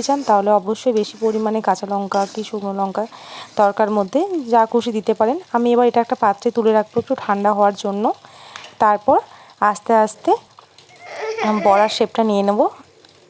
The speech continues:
Actually এটার নাম মেদু বড়া। তো আমি হাতে তেল নিয়ে আস্তে আস্তে এই বড়ার শেপটা দিয়ে, উম, প্রত্যেকটা বানিয়ে নিচ্ছি। উম, একটু হাতে তেল নিয়ে নিলে ভালোভাবে বড়াটা তৈরি করতে সুবিধে হয়।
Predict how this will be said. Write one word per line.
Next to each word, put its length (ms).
Actually 380
এটার 240
নাম 180
মেদু 280
বড়া। 160
তো 60
আমি 160
হাতে 220
তেল 200
নিয়ে 160
আস্তে 240
আস্তে 240
এই 120
বড়ার 280
শেপটা 280
দিয়ে, 160
উম, 220
প্রত্যেকটা 520
বানিয়ে 300
নিচ্ছি। 280
উম, 120
একটু 220
হাতে 180
তেল 240
নিয়ে 160
নিলে 200
ভালোভাবে 340
বড়াটা 280
তৈরি 260
করতে 200
সুবিধে 340
হয়। 140